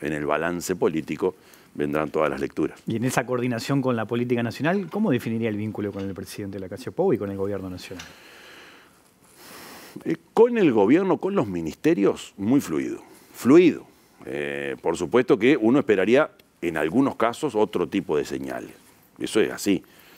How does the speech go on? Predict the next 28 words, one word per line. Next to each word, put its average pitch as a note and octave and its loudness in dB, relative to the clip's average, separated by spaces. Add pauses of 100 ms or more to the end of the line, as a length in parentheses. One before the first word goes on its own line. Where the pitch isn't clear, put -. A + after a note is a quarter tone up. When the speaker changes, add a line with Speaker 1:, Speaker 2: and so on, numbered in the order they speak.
(200)
Speaker 1:
Eh, C#2 -10 (340)
y D#2+ -4
no, F#2 0
no G2 -2
es, F#2 -4
no G2+ -2
es, G#2+ 0
no A#2 2
es G#2+ -4
toda B2+ 4
la G#2+ 2
misma G2+ 0
bolsa. B2 4
Digo, D2+ -4
articulamos F#2 0
muy A2+ 2
bien A#2 6
con C3+ 2
algunos, F#3 2
otros C#3+ 0 (280)
conocemos G#2+ 0
menos, G#3+ 0
pero E3+ 4 (500)
normalmente E3+ 4
las G#2 2
líneas A#2+ 0
están G#2 0
bastante, G2+ 0